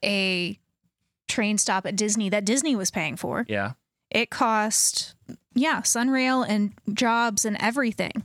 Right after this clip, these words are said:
Speaker 2: Yeah, and also, in case you missed the news, Bob Iger and Gavin Newsom toured an expansion for Disneyland,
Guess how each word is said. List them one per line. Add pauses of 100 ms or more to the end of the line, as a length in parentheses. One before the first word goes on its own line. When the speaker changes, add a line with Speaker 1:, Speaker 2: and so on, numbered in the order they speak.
(120)
Speaker 2:
Yeah,
and
also,
in
case
you
missed
the
news,
Bob
Iger
and (100)
Gavin
Newsom (100)
toured
an
expansion
for
Disneyland,